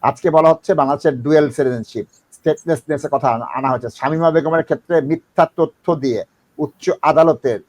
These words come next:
এক্সপার্ট ওপিনিয়ন আপনি দেখেছেন তাজ ভাই, তাদের থেকে সরকার ব্যবহার করে। এখানে আমাদের হাই কমিশন আসে না, আমাদের হাই কমিশন নাইনটিন ফিফটি টু ন্যাশনালিটি অ্যাক্টের ব্যাখ্যা দেয় না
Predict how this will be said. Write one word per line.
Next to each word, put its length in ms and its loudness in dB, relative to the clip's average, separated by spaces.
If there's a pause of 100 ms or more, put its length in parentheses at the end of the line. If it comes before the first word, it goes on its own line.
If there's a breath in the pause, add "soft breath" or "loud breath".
এক্সপার্ট 420 0
ওপিনিয়ন 380 -2
আপনি 200 -2
দেখেছেন 320 2
তাজ 260 2
ভাই, 200 -4 (760)
তাদের 220 0
থেকে 220 -10
সরকার 320 0
ব্যবহার 380 2
করে। 280 -6
এখানে 220 -4
আমাদের 300 0
হাই 180 0
কমিশন 460 -4 (100)
আসে 320 -6
না, 240 -4 (420)
আমাদের 240 0
হাই 180 2
কমিশন 360 -4
নাইনটিন 320 -4
ফিফটি 280 -8
টু 140 -4
ন্যাশনালিটি 420 -2
অ্যাক্টের 320 0
ব্যাখ্যা 360 -2
দেয় 260 0
না 240 -6